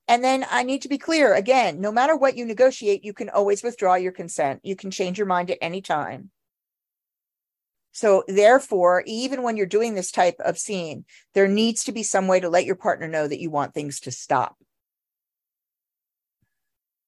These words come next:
In these scenes, usually a person has a lot more latitude. So,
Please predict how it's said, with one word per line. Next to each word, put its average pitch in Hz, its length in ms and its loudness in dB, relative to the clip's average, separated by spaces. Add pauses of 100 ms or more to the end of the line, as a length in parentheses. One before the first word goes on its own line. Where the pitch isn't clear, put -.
(1900)
In 247 140 2
these 277 220 0
scenes, 220 360 -2
usually 226 340 0
a 190 60 4
person 196 380 -4
has 190 180 -2
a 175 60 2
lot 160 280 2
more 165 240 -2
latitude. 151 760 0
So, 156 360 2